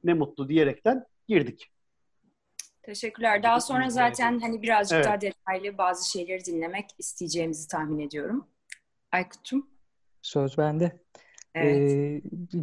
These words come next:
Speaker 3: kendimden bahsetmeden önce bu derneğin, e, dernekle ilgili ben çok bilgi sahibi değildim. Hatta yayından önce biraz Pınar'la da konuştuk dernek hakkında. E, ama bu kırk, e, erkek meselesi bana çok iyi geldi. Çünkü,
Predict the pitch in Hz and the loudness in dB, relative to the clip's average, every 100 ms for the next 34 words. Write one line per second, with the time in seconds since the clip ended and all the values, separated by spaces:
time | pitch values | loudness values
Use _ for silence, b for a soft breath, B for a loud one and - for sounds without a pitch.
0 | - 143 143 151 170 175 165 233 240 175 | -4 -2 0 2 4 4 2 -4 -2 0
1 | 147 151 151 175 180 170 170 208 254 175 | 4 4 4 0 2 4 6 4 6 6
2 | 151 151 156 170 170 160 151 147 147 143 | 8 6 6 4 2 4 4 4 4 4
3 | 147 151 151 156 151 156 156 156 156 156 | 4 2 2 2 4 4 4 2 -2 2
4 | 156 156 151 156 151 170 165 143 143 143 | 2 2 4 4 4 2 2 0 0 2
5 | 143 143 147 143 143 147 143 151 - 151 | 2 2 0 -4 -4 -2 0 0 0 0
6 | 147 147 143 143 139 139 - 247 - 147 | 2 4 2 0 -4 -6 -8 -10 -2 0
7 | 139 139 143 135 - 156 254 - - - | 2 0 -4 -6 -6 -4 -4 -6 -20 -20
8 | _ _ _ _ _ b b b _ - | _ _ _ _ _ b b b _ 4
9 | 143 143 156 151 170 165 - 180 175 - | 6 6 4 6 4 4 4 4 4 -2
10 | - 147 147 151 147 151 160 156 165 160 | 4 4 6 4 4 2 -2 -2 0 0
11 | 180 165 165 175 - 165 135 135 143 208 | 2 2 0 -2 0 2 4 2 2 0
12 | - 160 170 | -2 0 2